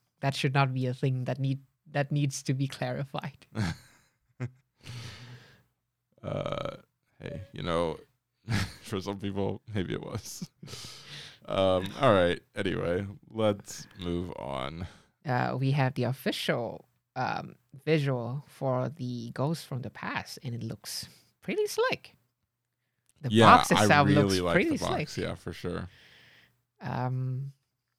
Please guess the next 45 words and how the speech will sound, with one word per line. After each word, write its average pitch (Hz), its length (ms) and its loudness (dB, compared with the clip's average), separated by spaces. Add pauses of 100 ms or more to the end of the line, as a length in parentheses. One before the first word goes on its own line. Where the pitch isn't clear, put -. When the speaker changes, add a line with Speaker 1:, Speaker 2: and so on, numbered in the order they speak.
(140)
Speaker 1:
remains 147 480 4
to 147 60 -2
be 139 140 4
seen 175 340 4
whether 160 220 4
this 143 180 -2
set 147 220 0
is - 480 -4
going 143 240 0
to 143 80 -4
be 135 280 -2
a 120 160 -4
very 135 600 0 (200)
good 151 340 2
and 127 300 -2
value 151 300 0
set. 320 300 -4 (600)
I 135 100 -4
think 135 200 -4
it's - 120 -6
going 127 160 -6
to 127 60 -12
be 117 100 -10
good, 143 300 2 (140)
but 104 180 -6 (560)
remains 143 380 0
to - 60 -16
be 143 100 -6
seen 135 240 -6
if - 100 -8
it's 127 180 -8
a 120 40 -4
value 127 320 -4
set. - 240 -8
But 135 280 -2
the 147 100 -4
box 131 260 -4
itself 131 380 -8
is - 260 -16 (720)
pretty 139 200 -2
nice. - 420 -16 (160)
Speaker 2:
Yeah, 78 240 -4 (280)
I, 87 120 -4
I - 220 2
agree. - 300 -4